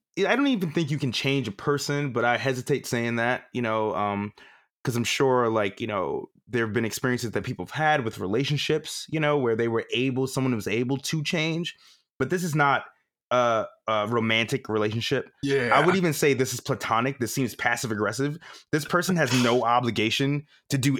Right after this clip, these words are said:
Speaker 1: anything that you want them to do. Right. And also, especially as you were saying, Donovan, if it's a situation where you're the younger, like, roommate,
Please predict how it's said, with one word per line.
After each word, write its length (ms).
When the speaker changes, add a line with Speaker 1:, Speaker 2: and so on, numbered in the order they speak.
Speaker 1:
anything 540
that 160
you 220
want 200
them 140
to 60
do. 240
Right. 420
And 220
also, 260
especially 400
as 140
you 60
were 60
saying, 220
Donovan, 420
if 160
it's 140
a 60
situation 540
where 100
you're 160
the 100
younger, 720
like, 240
roommate, 440